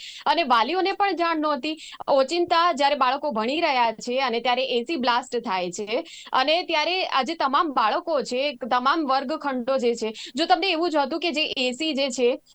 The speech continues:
અ, તમારે જો રાખવા હોય તો તેની સૌથી પહેલા તો કામગીરી એ કરવી જોઈએ કે કોઈ પ્રકારની ઘટના ન બને આથી,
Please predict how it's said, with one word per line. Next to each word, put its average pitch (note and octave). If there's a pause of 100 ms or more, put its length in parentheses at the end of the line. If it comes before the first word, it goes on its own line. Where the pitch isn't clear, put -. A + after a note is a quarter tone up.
(120)
અ, B3+
તમારે C#4
જો C4+
રાખવા C4+
હોય B3
તો D#4
તેની D#4+ (240)
સૌથી C4
પહેલા E4
તો E4+
કામગીરી C4
એ F#4
કરવી F4
જોઈએ D#4
કે E4
કોઈ D4+
પ્રકારની D4
ઘટના B3
ન D4+
બને B3+
આથી, C4